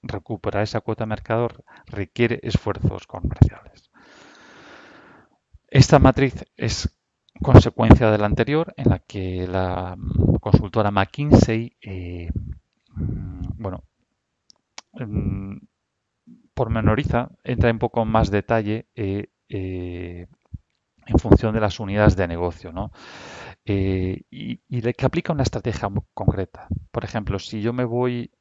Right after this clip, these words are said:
al extremo derecho y arriba y dicen, "Oye, si el, el, la atractividad del sector es baja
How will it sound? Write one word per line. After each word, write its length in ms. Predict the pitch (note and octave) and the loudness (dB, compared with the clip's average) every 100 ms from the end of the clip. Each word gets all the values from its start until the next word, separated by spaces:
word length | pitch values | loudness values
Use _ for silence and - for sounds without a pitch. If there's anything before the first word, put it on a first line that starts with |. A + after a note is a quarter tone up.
| _ | _
al 160 | A#2+ A2+ | -2 0
extremo 480 | G#2+ - A#2+ A#2 A#2 | -2 -4 -4 -2 0
derecho 380 | A#2 B2 - | 0 -2 -6
y 80 | F#2+ | -4
arriba 420 | F#2+ A#2 A#2 A#2+ | -2 -2 -4 -4
y 40 | A2 | -6
dicen, 320 | G2 - F#2 A2+ | -12 -10 -4 -2
"Oye, 200 | A2 F#2+ | -2 -4
si 240 | - G#2 | -6 -6
el, 260 | G2+ A2 _ _ | -6 -8 _ _
el, 560 | - A2 G#2+ G#2 G2+ - _ _ _ | -10 -4 -4 -4 -8 -16 _ _ _
la 120 | A#2+ | -4
atractividad 580 | A2 - A2 - A2+ A2 | 2 2 2 -2 -2 0
del 80 | C3 | -2
sector 380 | - B2 - B2+ | -4 -8 -4 -2
es 180 | A2 G#2 | -4 -2
baja 440 | C#3 B2 G#2 F2+ | -2 -2 -8 -12